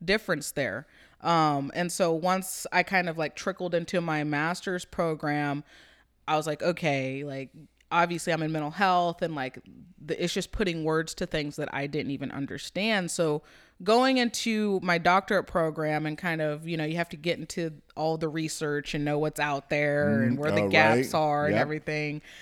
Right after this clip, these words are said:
Speaker 1: And my mentor who I had mentioned in my master's program, who really wanted me to go to a doc program, his number one advice for me was, "Don't try to reinvent the, the wheel,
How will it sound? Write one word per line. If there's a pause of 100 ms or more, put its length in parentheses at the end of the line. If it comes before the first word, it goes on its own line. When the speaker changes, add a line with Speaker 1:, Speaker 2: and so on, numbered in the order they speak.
(160)
Speaker 1:
And
my
mentor
who
I
had
mentioned
in
my
master's
program,
who
really
wanted
me
to
go
to
a
doc
program,
his
number
one
advice
for
me
was, (400)
"Don't
try
to
reinvent
the,
the
wheel,